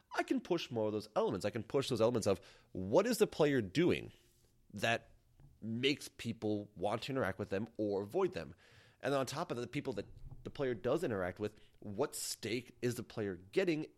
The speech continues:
in that character's life? You know, down the road, do they have to hunt that player down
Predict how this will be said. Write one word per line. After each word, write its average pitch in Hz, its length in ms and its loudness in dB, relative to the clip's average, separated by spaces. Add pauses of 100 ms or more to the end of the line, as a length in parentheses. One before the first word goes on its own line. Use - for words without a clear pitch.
(120)
in 156 340 -2
that 117 260 -2
character's 92 600 -6 (120)
life? 113 580 -4 (640)
You 123 80 -6
know, 131 80 2
down 135 260 2
the 135 80 2
road, 160 260 4 (280)
do 135 80 4
they 123 80 6
have 120 80 4
to 104 80 2
hunt 113 160 0
that 107 160 2
player 98 240 0
down 101 460 -2